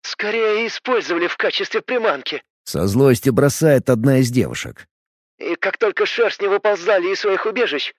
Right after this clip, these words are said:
Speaker 1: штурмовые отряды начинали атаковать. Если кто-то из нас не успевал сбежать или отбиться, это никого не волновало».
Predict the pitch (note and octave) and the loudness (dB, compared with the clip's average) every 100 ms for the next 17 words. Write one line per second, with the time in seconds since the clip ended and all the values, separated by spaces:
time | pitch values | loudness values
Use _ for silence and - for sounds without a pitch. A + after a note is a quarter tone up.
0 | - - G#3 G3+ G#3 G3+ F#3+ A3+ G#3+ G#3 | -10 -4 -2 0 2 2 2 0 0 0
1 | G3+ G#3 G#3 G3 G3 - G#3+ D#3+ A2+ - | -2 0 2 2 0 -2 0 -2 -4 -10
2 | _ _ _ - A#2+ - G3 - G3 G3+ | _ _ _ -8 -4 -2 -2 -2 0 0
3 | F#3 G3+ F3+ G#3 G3 F#3 G3 G3+ D#3 G#3 | 0 0 0 -4 -4 -2 0 0 0 -2
4 | F#3 G3+ F#3+ F3+ F#3+ F#3 A3+ - C3 - | 0 0 0 0 0 0 -6 -2 -4 -4
5 | _ - A3 A3 A3 A3 G#3+ G#3 F#3+ G3+ | _ -4 -2 -2 -2 0 0 0 0 0
6 | G#3 G#3 E3+ A#2+ | 0 0 0 0